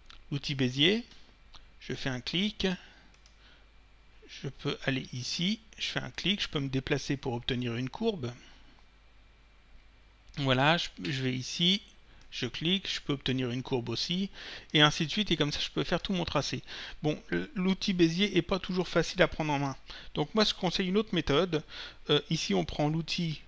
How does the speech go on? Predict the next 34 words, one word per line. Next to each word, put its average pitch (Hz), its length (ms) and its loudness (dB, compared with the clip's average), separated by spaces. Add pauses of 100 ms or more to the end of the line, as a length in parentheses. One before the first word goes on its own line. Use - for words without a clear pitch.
(160)
linéaire, 156 580 4 (960)
on 160 100 2
fait 160 360 6
juste 208 280 -2
un 151 80 2
clic 180 240 -4
sur - 180 -2
chaque - 260 0
point 151 340 -2 (1600)
de 165 100 4
la 160 160 6
forme 151 240 0
que - 100 -4
l'on 127 140 0
veut 123 140 -6
créer. 170 380 -2 (1700)
Voilà, 147 400 2
et 151 80 0
je 139 80 -2
ferme 127 240 -4
la 117 80 -6
courbe, 214 340 -4
ici 147 200 -6
j'ai 131 140 -4
trois 127 200 -6
points. 196 260 -4 (1160)
Ensuite, 196 600 4
euh, 165 180 8
je - 140 0
passe - 260 4
ici 185 260 0
en 175 120 4
mode, 156 340 4
euh, 120 420 2